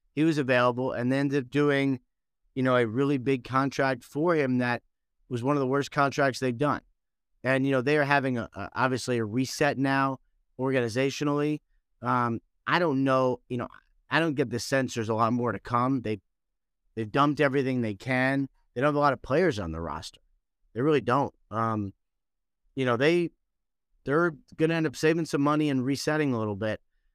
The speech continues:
Um, and, you know, they won a Super Bowl, so it's all worth it. Definitely, definitely worth it. But it really does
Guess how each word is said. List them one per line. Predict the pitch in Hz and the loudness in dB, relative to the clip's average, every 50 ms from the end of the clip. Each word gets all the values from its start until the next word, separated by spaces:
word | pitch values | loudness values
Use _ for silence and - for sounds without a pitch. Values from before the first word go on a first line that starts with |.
| _ _ - | _ _ -6
Um, | 120 123 127 123 120 117 - _ _ _ - | -2 0 0 0 -2 -4 -6 _ _ _ -2
and, | 135 147 147 147 160 | 0 0 2 2 2
you | 180 | 2
know, | 156 127 - | 2 0 0
they | 98 117 127 | 0 -2 -2
won | 127 131 147 156 160 | 0 0 0 0 -2
a | 156 | -2
Super | - - 156 139 135 131 | 0 0 0 0 0 -2
Bowl, | 127 139 135 127 | 0 0 0 0
so | - 131 117 | 0 -2 -4
it's | 113 - - - | -4 -6 -6 -4
all | 120 131 139 139 131 | 0 0 2 2 0
worth | 120 120 117 113 101 - | 0 -2 -2 -2 -4 -6
it. | 110 107 - - _ _ _ _ _ _ _ _ _ _ _ - | -6 -8 -8 -10 _ _ _ _ _ _ _ _ _ _ _ 0
Definitely, | - 160 147 - - 143 143 135 135 135 | 2 2 4 4 2 -2 0 0 0 0
definitely | 123 131 123 120 - 120 120 117 113 | 0 0 0 0 0 -2 -4 -2 -4
worth | 110 117 135 131 120 - 117 | -4 -2 -2 -2 -2 -2 -6
it. | 104 87 | -8 -6
But | - 110 | -4 -4
it | 117 117 | -4 -4
really | 117 127 143 143 147 135 | -2 -2 0 0 0 0
does | 123 135 139 135 131 127 120 113 - | 0 0 2 2 2 2 0 -4 -10